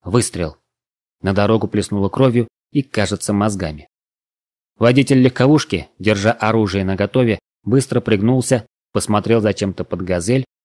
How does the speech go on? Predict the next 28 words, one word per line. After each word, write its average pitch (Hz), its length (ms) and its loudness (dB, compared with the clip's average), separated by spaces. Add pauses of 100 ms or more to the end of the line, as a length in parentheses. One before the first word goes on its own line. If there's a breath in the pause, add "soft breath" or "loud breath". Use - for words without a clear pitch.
(120)
и 143 100 -2
аккуратными 107 600 0
короткими 98 460 -4
шажками 131 540 -2 (220)
пошёл 110 380 0
как-то 107 380 -4
боком 98 400 -4
к - 120 -16
ней. 82 220 -6 (800)
«Эй, 120 400 4
ты, 143 460 4
мудила! 123 720 2 (240)
Нам 135 280 2
только 151 320 2
тачка 151 420 2
нужна 139 360 4
была! 127 320 2 (300)
Хули 185 320 4
ты 170 160 4
стрелять 185 460 4
начал, 156 380 2
урод?» 151 440 4 (880)
Турист 92 360 -4
молчал. 104 560 -6 (500)
«Давай 127 440 4
вали 165 260 6
отсюда, 147 440 4
сволочь! 113 540 0